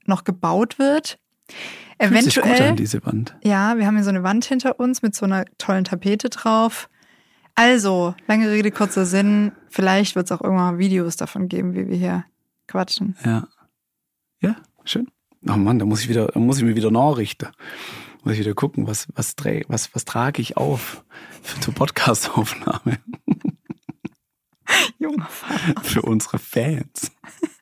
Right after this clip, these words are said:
Speaker 1: Philipp wird sich dann schick machen für euch da draußen.
Speaker 2: Ich hab das gerade so, unsere Fans so angesprochen, weil wir hatten heute ein Thema uns überlegt.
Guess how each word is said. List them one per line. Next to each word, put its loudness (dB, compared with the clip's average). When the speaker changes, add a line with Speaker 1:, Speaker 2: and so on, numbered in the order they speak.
Speaker 1:
Philipp 4
wird 0
sich -4
dann 2
schick -2
machen -2
für -6
euch -2
da -4
draußen. -4
Speaker 2:
Ich -8
hab 2
das -4
gerade -2
so, -2
unsere 2
Fans -2
so -6
angesprochen, -4
weil -2
wir 0
hatten -2
heute 0
ein -2
Thema 0
uns -2
überlegt. -6